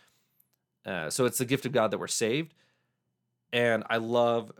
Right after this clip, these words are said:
Brad Wilcox has a great talk on this that he had given about that relationship.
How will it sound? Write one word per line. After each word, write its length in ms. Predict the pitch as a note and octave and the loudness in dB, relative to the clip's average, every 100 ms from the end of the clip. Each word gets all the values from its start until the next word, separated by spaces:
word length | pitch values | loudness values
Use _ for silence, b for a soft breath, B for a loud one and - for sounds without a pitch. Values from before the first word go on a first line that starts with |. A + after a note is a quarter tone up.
| - _ C3 | -20 _ -2
Brad 240 | C3 B2+ | 2 2
Wilcox 440 | G#2+ G#2+ G#2 G2 | 0 -4 -6 -6
has 240 | G#2+ F#2+ G2 | -6 -10 -10
a 120 | G2 | -16
great 360 | G2 G2+ G#2 G2 | -16 -12 -10 -10
talk 300 | - G2 - | -10 -12 -12
on 160 | G2 F#2+ | -14 -12
this 240 | F#2+ - | -10 -12
that 100 | - | -12
he 140 | A2 | -12
had 120 | G#2 G2 | -12 -12
given 320 | G2 F#2+ - _ _ _ _ _ _ _ - - | -14 -14 -18 _ _ _ _ _ _ _ -20 -2
about 240 | A#2 G#2 | 0 2
that 100 | G#2 | -2
relationship. 680 | F2+ F#2+ F#2+ - G2 F#2+ F2+ | -4 -6 -8 -8 -8 -8 -8